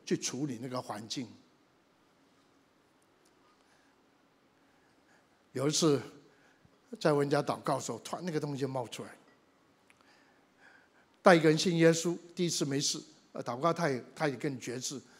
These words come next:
然后再过一点以后，他说：“牧师，这个不行啊，睡不着觉，又一块。”然后在第二次祷告的时候，哎，好像看着有点怪怪。第三次在祷告的时候，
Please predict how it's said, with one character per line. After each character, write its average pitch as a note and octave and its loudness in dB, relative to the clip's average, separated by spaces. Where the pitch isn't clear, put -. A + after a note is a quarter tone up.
然 E3 6
后 G#3 10
再 A3+ 6
过 A3+ 8
一 - 4
点 D#3+ 4
以 D#3 2
后， F3 6
他 G#3+ -6
说 G#3 0
：“牧 A3 -2
师， G3 -6
这 E3+ -6
个 F#3 -2
不 F3 -4
行 F3+ 0
啊， D#3 2
睡 F3+ 4
不 F3+ -2
着 D#3+ -2
觉， D#3+ 2
又 D#3+ 4
一 D3+ 0
块。” A#2+ -6
然 F#3+ 6
后 G3+ 6
在 G#3 6
第 G3 6
二 G3 10
次 F3 4
祷 C3+ 2
告 E3 6
的 D3+ 4
时 D#3 -2
候， B2 -2
哎， E3 0
好 B2+ -6
像 E3+ -2
看 E3+ 0
着 D3+ 2
有 D3 2
点 C#3 -4
怪 D3+ 2
怪。 C3 0
第 F3+ 0
三 E3+ 4
次 E3+ -2
在 D#3 4
祷 B2+ 0
告 C3+ 2
的 C#3 0
时 - -6
候， A#2 -6